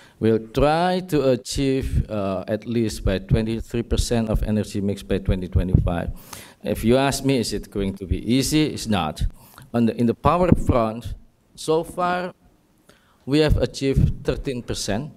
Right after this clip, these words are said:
one three. So another ten percent to be accomplished within seven years. Can we achieve? Perhaps around twenty percent can be achieved,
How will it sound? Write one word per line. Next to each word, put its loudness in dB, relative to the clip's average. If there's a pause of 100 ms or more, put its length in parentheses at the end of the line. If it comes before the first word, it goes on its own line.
(100)
one 0
three. 0 (640)
So 2
another 2
ten -2
percent 2 (100)
to -2
be 2
accomplished -2
within -4
seven 4
years. -4
Can -2
we 0
achieve? -2
Perhaps 0
around -2
twenty 0
percent -2
can -4
be -2
achieved, -2